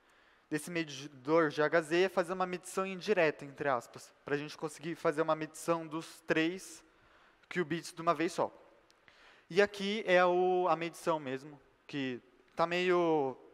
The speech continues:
tá assim, mas é por causa da, da programação, isso não diz nada. Ah, e aí são, esses são os circuitos que a gente desenvolveu.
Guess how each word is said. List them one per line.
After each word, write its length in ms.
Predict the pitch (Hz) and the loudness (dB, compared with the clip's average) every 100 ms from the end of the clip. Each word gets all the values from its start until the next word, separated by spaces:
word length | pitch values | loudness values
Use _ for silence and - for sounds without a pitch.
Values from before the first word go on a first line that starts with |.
| - | -6
tá 140 | 147 143 | 0 0
assim, 520 | - - 160 185 190 151 | -2 -10 -8 -10 -14 -6
mas 280 | 143 147 147 | -2 0 0
é 60 | |
por 160 | 143 - | -2 0
causa 400 | 151 147 143 151 | 4 4 4 -2
da, 420 | 143 143 131 120 | 0 0 0 -4
da 140 | - | -10
programação, 720 | - 143 131 139 139 - 135 135 | -6 -6 -4 -6 -8 -8 -10 -10
isso 180 | - | -16
não 100 | 135 | -16
diz 180 | 135 147 | -16 -14
nada. 180 | 120 95 _ _ _ _ _ _ _ _ _ _ - _ _ _ _ _ _ _ _ _ _ _ _ _ _ _ _ _ _ _ _ _ _ _ _ _ _ _ _ _ _ - | -14 -16 _ _ _ _ _ _ _ _ _ _ -20 _ _ _ _ _ _ _ _ _ _ _ _ _ _ _ _ _ _ _ _ _ _ _ _ _ _ _ _ _ _ -2
Ah, 400 | 170 170 165 160 - - | 0 2 -2 -6 -10 -4
e 160 | 170 160 | 2 4
aí 200 | 156 165 | 2 0
são, 400 | - 170 165 151 | -4 -4 -6 -8
esses 260 | 143 151 | -8 -8
são 160 | 170 151 | -8 -8
os 100 | 151 | -6
circuitos 640 | 185 - 220 - - - _ _ - | -6 -4 -6 -8 -14 -20 _ _ -12
que 80 | |
a 40 | 127 | -12
gente 540 | 127 131 120 - 127 | -12 -16 -16 -12 -12
desenvolveu. 460 | 117 131 156 202 | -12 -6 -2 -2